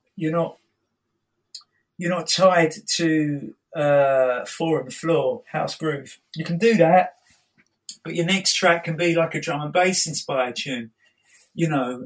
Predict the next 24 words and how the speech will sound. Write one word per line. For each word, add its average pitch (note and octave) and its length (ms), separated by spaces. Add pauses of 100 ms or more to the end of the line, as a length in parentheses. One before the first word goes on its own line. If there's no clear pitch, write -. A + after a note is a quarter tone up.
that's F#3 220
what, G3 140
for F3+ 80
me, F3 160
Broken D3+ 360
Beat F3+ 240
meant. B2 280 (220)
It D3 160
meant D#3 200
freedom. C#3 540 (340)
All F#3 460
the D#3+ 80
things D3+ 720
that, C#3+ 220 (180)
that C#3+ 140
I'm C3+ 320
listening C3+ 480
to, A#2+ 260 (1200)
I D3+ 80
can D3 140
just D3+ 200
put - 140
on E3+ 220
there, A2 320